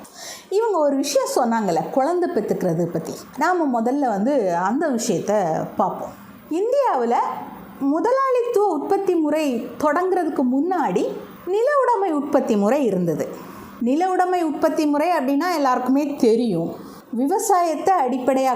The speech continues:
கொண்டு தங்களுடைய பொருளாதார வாழ்க்கையை அமைச்சுக்கிறது. இந்த நில உடைமை உற்பத்தி முறை, அதாவது விவசாய உற்பத்தி முறையெல்லாம் வந்து கூட்டு குடும்ப முறையை வந்து வச்சிருந்தது. ஏன் அது வந்து கூட்டு குடும்ப முறையை வச்சிருந்தது?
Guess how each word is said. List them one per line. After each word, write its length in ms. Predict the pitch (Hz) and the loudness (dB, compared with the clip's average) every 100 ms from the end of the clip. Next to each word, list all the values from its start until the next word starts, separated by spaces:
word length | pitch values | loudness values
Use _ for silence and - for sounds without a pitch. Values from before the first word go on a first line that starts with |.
| 226 | 0
கொண்டு 240 | 185 208 494 466 - | 0 0 -2 -2 0
தங்களுடைய 420 | 285 254 226 330 - - | 2 2 0 0 -2 0
பொருளாதார 600 | 254 269 277 262 247 233 202 190 - - 247 | 2 4 2 2 2 2 0 0 -4 -8 0
வாழ்க்கையை 560 | 240 285 381 349 202 254 240 | 2 2 2 0 2 2 2
அமைச்சுக்கிறது. 600 | 190 180 - - 139 - - - - 370 | 0 0 -2 -2 -4 -6 -10 -16 -6 -2
இந்த 280 | 440 453 480 539 277 277 | 0 2 2 0 0 0
நில 220 | 330 403 370 | 2 2 2
உடைமை 300 | 370 381 370 269 | 2 0 0 -2
உற்பத்தி 420 | - 262 262 240 220 | 0 -2 0 0 2
முறை, 180 | 202 190 - | 0 0 0
அதாவது 380 | 214 269 277 277 403 262 | 2 2 2 0 0 0
விவசாய 580 | 311 370 403 381 392 330 | 0 0 2 2 2 -2
உற்பத்தி 380 | - 294 - 277 247 | 0 -2 2 2 2
முறையெல்லாம் 580 | 233 247 196 190 247 285 | 0 0 0 0 0 0
வந்து 200 | 196 226 415 415 - | 0 0 0 -2 2
கூட்டு 400 | 415 571 554 539 539 | 4 4 2 2 2
குடும்ப 340 | 277 254 247 233 | 2 2 0 0
முறையை 360 | 208 196 190 247 330 214 | 0 0 0 0 0 0
வந்து 260 | 196 196 294 254 180 165 175 | 0 2 2 2 0 0 0
வச்சிருந்தது. 580 | 175 208 170 165 - - - - - 440 | 0 0 0 -2 -4 -8 -14 -12 -4 0
ஏன் 200 | 622 622 480 | 0 0 -2
அது 100 | 320 294 | 0 0
வந்து 200 | 285 392 285 240 240 | 2 2 0 0 0
கூட்டு 260 | 381 370 311 - | 0 2 2 2
குடும்ப 300 | 254 247 233 214 | 2 0 0 0
முறையை 260 | 196 262 208 | 2 2 0
வச்சிருந்தது? 540 | - 180 170 170 165 | 0 0 2 0 -2